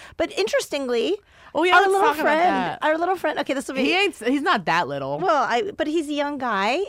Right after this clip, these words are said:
Speaker 1: Um,
Speaker 2: Yeah.
Speaker 1: so this guy, a few weeks ago, we talked about this, um, fella who had tweeted at me, and he said he wanted to show me his dick, and I was like,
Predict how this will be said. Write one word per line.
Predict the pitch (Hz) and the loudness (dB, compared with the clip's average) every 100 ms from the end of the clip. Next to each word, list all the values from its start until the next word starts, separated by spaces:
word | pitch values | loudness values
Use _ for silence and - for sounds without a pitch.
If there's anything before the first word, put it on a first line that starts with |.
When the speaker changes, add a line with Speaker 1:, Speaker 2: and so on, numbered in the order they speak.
| - | -6
Speaker 1:
Um, | - 254 240 - | -2 0 -2 -6
Speaker 2:
Yeah. | |
Speaker 1:
so | - | -8
this | 277 302 - | -6 -6 -4
guy, | - 277 | -4 -2
a | 285 | -2
few | 311 - 311 | -4 -4 -4
weeks | 311 | -4
ago, | - | -6
we | 233 | -4
talked | 233 214 202 | -2 -4 -4
about | 202 208 | -6 -6
this, | - 202 - | -8 -12 -4
um, | 196 185 185 - _ _ | -2 -2 -4 -10 _ _
fella | _ - 220 208 330 - | _ -2 0 2 -2 -4
who | - 208 | -4 -4
had | 208 | -4
tweeted | - 208 190 | -6 -6 -6
at | 214 | -6
me, | 214 226 220 | -6 -4 -4
and | 220 | -4
he | 233 | -6
said | - | -6
he | 214 | -6
wanted | 214 208 208 | -4 -6 -8
to | |
show | 226 190 | -8 -6
me | 196 | -6
his | 202 | -6
dick, | - 381 - - _ | -2 -2 -4 -18 _
and | 233 214 | -6 -2
I | |
was | 214 226 | -2 0
like, | 220 214 | -2 -2